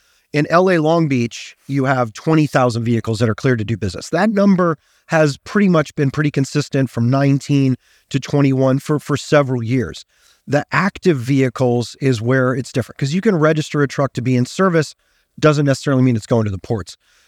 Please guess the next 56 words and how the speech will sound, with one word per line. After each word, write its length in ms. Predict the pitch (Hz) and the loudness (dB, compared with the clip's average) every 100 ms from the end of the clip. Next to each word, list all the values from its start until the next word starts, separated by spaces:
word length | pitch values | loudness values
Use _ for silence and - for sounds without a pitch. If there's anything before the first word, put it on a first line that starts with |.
| - | -2
So 120 | 151 | 0
how 160 | 143 151 | 2 2
they 120 | 135 | 0
track 440 | - - 180 208 | -2 -2 0 0
this 240 | 151 139 - | 0 -2 0
data, 360 | 156 185 147 | 2 4 2
they 120 | 123 | 0
show 320 | 135 - 196 220 | -4 0 0 2
that 160 | 170 | 2
right 200 | 143 165 | 2 2
now 160 | 156 180 | 2 0
about 240 | 139 139 | 0 -2
fourteen 540 | - 151 156 - 170 160 | -2 -6 -4 -2 0 0
thousand 580 | 143 127 127 123 131 - _ _ | 0 0 0 0 0 -2 _ _
nine 280 | 123 135 143 | 0 2 2
hundred 260 | 151 135 | 2 0
vehicles 420 | 120 135 123 123 | 2 2 2 0
are 60 | 117 | 0
currently 460 | - 165 160 139 139 | -2 2 2 4 2
operating 540 | 123 113 117 104 98 | 0 2 0 0 -2
in 180 | - 123 | 0 2
L 160 | 113 | 2
A 60 | 104 | 0
Long 200 | 101 92 | -4 -6
Beach. 300 | - - - _ _ _ _ _ - | -8 -12 -14 _ _ _ _ _ -6
That, 160 | 190 | 0
that's 240 | - 185 - | 2 0 -2
generally 420 | 202 196 165 135 | 0 2 4 2
average. 300 | 135 117 - | 0 -2 -4
But 120 | 143 | -2
what's 200 | 135 135 | -2 -4
interesting 640 | - 247 202 - 143 135 | 2 2 2 -2 0 0
is, 180 | 131 135 | 2 0
is 120 | 127 | 0
that 140 | 127 139 | 0 0
when 100 | 139 | 2
you 100 | 139 | 2
look 200 | 196 196 | 2 0
at 80 | 143 | -4
the 80 | |
data, 360 | 127 156 185 127 | 0 2 4 4
and 80 | 135 | 0
there 80 | 147 | -2
is 100 | 175 | -2
a 40 | |
lot 160 | 233 214 | -2 -2
of 80 | |
churn, 500 | - - 131 117 131 131 _ _ - | -4 -4 -2 0 -2 -6 _ _ -8
it's 160 | 135 | -2
not 140 | 170 165 | 0 0
necessarily 320 | 151 - 156 | 0 0 0
the 80 | 120 | 0
same 340 | - 139 135 | -2 2 2
trucks 340 | 127 131 120 - | 2 0 0 0
every 240 | 175 151 | 0 0
year. 300 | 113 110 - | -2 -4 -8